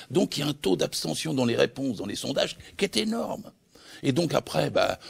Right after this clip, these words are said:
euh, tantôt, euh, Jean-Luc, il est donné à onze, à treize, tant mieux, moi, plus il est haut, moi, plus je suis content.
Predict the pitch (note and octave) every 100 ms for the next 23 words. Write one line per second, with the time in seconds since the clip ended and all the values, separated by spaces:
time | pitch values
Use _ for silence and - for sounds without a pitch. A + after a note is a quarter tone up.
0 | - A#2+ A#2+ A#2 A2+ G#2 - G#2+ A2+ A#2
1 | A2+ G2+ G2 G2+ G2 G2+ F#2+ F2+ F#2 G2
2 | A#2 F#2+ F#2 F2 F#2 F2+ F2 G#2 A#2+ B2
3 | F#2+ F2+ - G2+ A#2 - G2 A2 A#2 F2+
4 | E2 F#2+ F#2 F#2+ G2+ F2 D#2+ - F#2 G2+
5 | - A#2+ F#3+